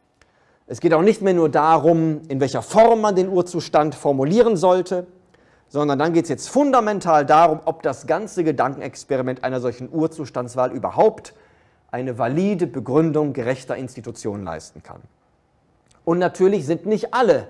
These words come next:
modernen politischen Philosophen Fans dieser Idee. Das ist einer unter vielen Zugängen, im Moment ein recht populärer, aber ist nicht der einzige.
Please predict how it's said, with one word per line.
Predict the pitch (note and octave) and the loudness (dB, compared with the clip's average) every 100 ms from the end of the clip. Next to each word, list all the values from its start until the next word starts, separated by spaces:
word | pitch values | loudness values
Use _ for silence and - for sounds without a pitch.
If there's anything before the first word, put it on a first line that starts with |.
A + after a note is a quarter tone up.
| - | -10
modernen | B2+ A#2+ B2 C3+ B2 | -8 -4 -4 -4 -6
politischen | C3 C#3 - B2+ | -6 -6 -8 -16
Philosophen | A2+ B2+ A2+ C3 C3+ C#3 | -10 -6 -4 -2 -4 -8
Fans | - F3+ D3 C3+ C3 | -8 -6 -4 -4 -8
dieser | C#3 B2+ D3 | -6 -4 -2
Idee. | F3 F#3 - - _ _ _ _ _ _ _ _ _ | 0 -2 -2 -16 _ _ _ _ _ _ _ _ _
Das | G#2+ A#2+ | -18 -16
ist | A2 - | -12 -4
einer | D3 F#3+ G#3+ F#3+ | -2 0 0 0
unter | F3 D#3+ | 0 -4
vielen | - E3 B2+ | -4 -6 -6
Zugängen, | A2+ B2+ A#2 C#3 A3 D#4 - _ | -8 -8 -2 -2 -2 -8 -16 _
im | C3 | -8
Moment | C3 C3+ C#3+ - | -6 -4 -6 -6
ein | A#2+ | -8
recht | A#2+ - | -10 -10
populärer, | B2 A2 G2+ A#2 F#3+ D4 - | -14 -10 -4 -2 -2 -4 -8
aber | B2 B2+ | -10 -10
ist | D#3 | -8
nicht | D3+ | -2
der | C3+ | 0
einzige. | C#3+ C3+ C3+ G2+ | 0 -4 -6 -12